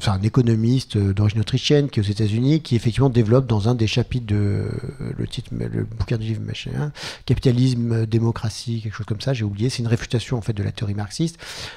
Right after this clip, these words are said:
Il insiste sur le, le, le caractère, enfin que la dynamique du capitalisme s'est fondée sur l'innovation. Et cette théorie-là redevient très à la mode dans les années soixante-dix, quatre-vingts,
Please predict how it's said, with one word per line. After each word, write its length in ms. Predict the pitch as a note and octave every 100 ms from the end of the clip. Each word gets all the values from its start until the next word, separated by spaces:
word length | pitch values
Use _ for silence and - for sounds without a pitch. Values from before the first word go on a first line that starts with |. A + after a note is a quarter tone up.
| - - _ -
Il 140 | B2+
insiste 280 | C3 - F3
sur 140 | C3
le, 160 | A#2 C#3
le, 280 | - D3 C#3+
le 280 | E3+ D#3 C3+
caractère, 400 | C#3 C3 - F3
enfin 140 | D#3+
que 120 | -
la 120 | A#2+
dynamique 420 | A#2 D3+ G3+ F3+ C3+
du 80 |
capitalisme 540 | C3 C3+ - B2+ E3+ F3+
s'est 160 | -
fondée 240 | C3 B2+ D3
sur 100 | B2
l'innovation. 400 | A#2 G#2+ G2 - _ _ _ _ _ _ _ - - - - - -
Et 80 | C3+
cette 260 | F3 F3+
théorie-là 540 | G3+ F3 C#3 C3 D3+ F#3+
redevient 380 | C#3 B2+ C#3+ D#3
très 380 | - C#3 G3+ E3
à 40 |
la 120 | D3
mode 260 | B2+ C#3+ D3
dans 140 | A#2+
les 180 | A#2 A2+
années 420 | A#2 A#2+ C#3 C#3
soixante-dix, 540 | C3 C#3 B2 C3 C3 -
quatre-vingts, 540 | A#2+ - A#2 C#3+ -